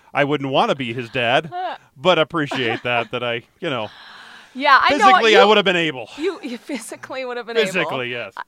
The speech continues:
Speaker 2: you couldn't be my dad, so that's good.
Speaker 1: Well, okay.
Speaker 2: I don't think.
Speaker 1: <laughs> Unless I got started young.
Speaker 2: Really,
Speaker 1: Really
Speaker 2: pretty young
Speaker 1: young,
Speaker 2: then.
Speaker 1: yes.
Speaker 2: And, uh, and, and you have daughters, which is better than
Speaker 1: Yes.
Speaker 2: having a son
Speaker 1: Oh,
Speaker 2: anyway, I
Speaker 1: way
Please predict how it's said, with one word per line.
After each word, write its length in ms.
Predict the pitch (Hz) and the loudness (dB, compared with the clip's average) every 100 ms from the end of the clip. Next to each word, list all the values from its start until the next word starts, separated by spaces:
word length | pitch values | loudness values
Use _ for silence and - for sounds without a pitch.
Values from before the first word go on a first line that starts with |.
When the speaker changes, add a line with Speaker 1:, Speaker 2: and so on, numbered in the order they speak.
| _ | _
Speaker 2:
you 160 | 226 247 | -14 -10
couldn't 400 | - 320 392 - | -8 -6 -6 -8
be 120 | 277 | 0
my 260 | 254 220 208 | 2 2 2
dad, 420 | 180 151 139 220 _ _ _ _ | -2 -2 -4 -8 _ _ _ _
so 140 | - | -8
that's 240 | 214 214 - | -6 -6 -8
good. 380 | 190 147 196 208 | -10 -8 -4 0
Speaker 1:
Well, 240 | 170 165 | 0 0
okay. 160 | - 185 | -2 4
Speaker 2:
I 100 | 294 | 6
don't 200 | 302 - | 6 4
think. 360 | 277 208 - - | 2 2 0 -2
Speaker 1:
<laughs> 920 | 269 - 302 - 302 269 - 226 214 | -6 -4 -6 -4 -6 -6 -8 -16 -4
Unless 300 | 185 220 202 | 0 0 0
I 100 | 208 | 0
got 180 | 190 185 | 0 0
started 320 | - 208 175 | -2 -4 -2
young. 360 | 175 170 151 175 233 | 2 2 2 -4 -12
Speaker 2:
Really, 640 | 285 311 311 311 - 170 151 | -16 -14 -12 -8 -6 -4 -2
Speaker 1:
Really 20 | 170 185 | 2 2
Speaker 2:
pretty 120 | 165 | 2
young 80 | 143 | 2
Speaker 1:
young, 160 | 131 127 | 0 0
Speaker 2:
then. 80 | 131 | -2
Speaker 1:
yes. 220 | 123 110 - - | -4 -6 -14 -6
Speaker 2:
And, 400 | 254 254 254 254 | 0 2 2 0
uh, 340 | 240 214 190 - | 0 2 0 -4
and, 200 | 254 269 | -6 -4
and 180 | 254 285 | -8 -8
you 80 | 320 | -8
have 140 | 339 | -10
daughters, 460 | 214 175 156 110 - | -8 -8 -8 -12 -18
which 140 | 190 | -20
is 120 | 180 151 | -20 -16
better 220 | 123 90 | -16 -10
than 100 | 143 | -6
Speaker 1:
Yes. 160 | 127 | -4
Speaker 2:
having 200 | 165 151 | -4 -10
a 40 | 139 | -14
son 280 | - 139 123 | -12 -4 2
Speaker 1:
Oh, 140 | 160 | 2
Speaker 2:
anyway, 180 | 117 127 | 2 -2
I 40 | |
Speaker 1:
way 100 | 156 | -4